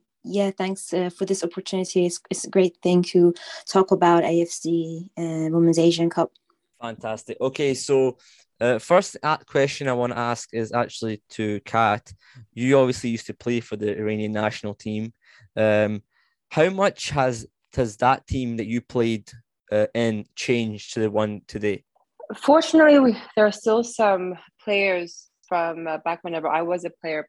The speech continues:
Speaker 3: playing, and they are the, you know, they're the leading forces of the national team. And we have now exceptional young players from whenever I was the head coach of the under nineteen national team. Overall, it's a pretty strong mix, and, uh,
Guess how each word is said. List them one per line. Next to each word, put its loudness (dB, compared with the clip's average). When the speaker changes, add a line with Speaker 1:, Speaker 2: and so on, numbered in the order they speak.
Speaker 3:
playing, -4
and -12
they 0
are 0
the, 2
you -14
know, -2
they're 2
the -6
leading 2
forces -2
of -4
the -8
national -6
team. -10
And 4
we 6
have 4
now 2
exceptional -6
young 0
players -4
from -4
whenever -2
I 4
was -4
the -16
head -2
coach -8
of -8
the 0
under 0
nineteen -6
national -4
team. -6
Overall, 6
it's -2
a 0
pretty -4
strong -4
mix, -8
and, -4
uh, 2